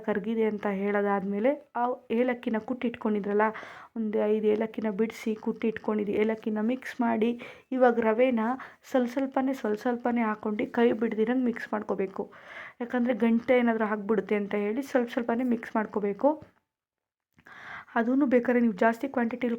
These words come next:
ಕೂಡ ಮಾಡ್ಕೋಬೋದು. ನಾನು ಕಡಿಮೆ ಕ್ವಾಂಟಿಟಿಲಿ ತೋರಿಸ್ತಾ ಇದ್ದೀನಿ ನಾನು, ಎಲ್ಲ ಕಾಲು ಕಾಲು ಕೆ ಜಿನೇ ತೋರಿಸಿರೋದು ನಾನು. ಹಾಗೆ ಇದನ್ನು ರವೆನೂ ಹಾಕಿ ಚೆನ್ನಾಗಿ ಮಿಕ್ಸ್ ಮಾಡ್ಕೋಬೇಕು. ಅದು ಫುಲ್ಲು ಎಲ್ಲದಕ್ಕೂ ಸೇರ್ಕೊಳ್ಳುತ್ತೆ. ಅದಂತೂ ಫುಲ್ಲು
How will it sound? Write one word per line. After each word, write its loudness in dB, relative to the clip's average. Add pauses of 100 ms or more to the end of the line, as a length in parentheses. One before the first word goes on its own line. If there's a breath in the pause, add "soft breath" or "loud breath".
ಕೂಡ 4 (140)
ಮಾಡ್ಕೋಬೋದು. 0
ನಾನು 0
ಕಡಿಮೆ 4
ಕ್ವಾಂಟಿಟಿಲಿ 2 (320)
ತೋರಿಸ್ತಾ -2
ಇದ್ದೀನಿ -2
ನಾನು, -2
ಎಲ್ಲ 6 (140)
ಕಾಲು 8
ಕಾಲು 4
ಕೆ 2
ಜಿನೇ 0 (100)
ತೋರಿಸಿರೋದು 0
ನಾನು. 0 (760 loud breath)
ಹಾಗೆ 4
ಇದನ್ನು 2 (120)
ರವೆನೂ 4
ಹಾಕಿ 2 (120)
ಚೆನ್ನಾಗಿ 2
ಮಿಕ್ಸ್ -4
ಮಾಡ್ಕೋಬೇಕು. 0 (460 loud breath)
ಅದು 2
ಫುಲ್ಲು 2
ಎಲ್ಲದಕ್ಕೂ 2 (100)
ಸೇರ್ಕೊಳ್ಳುತ್ತೆ. 0 (420 loud breath)
ಅದಂತೂ -2
ಫುಲ್ಲು 0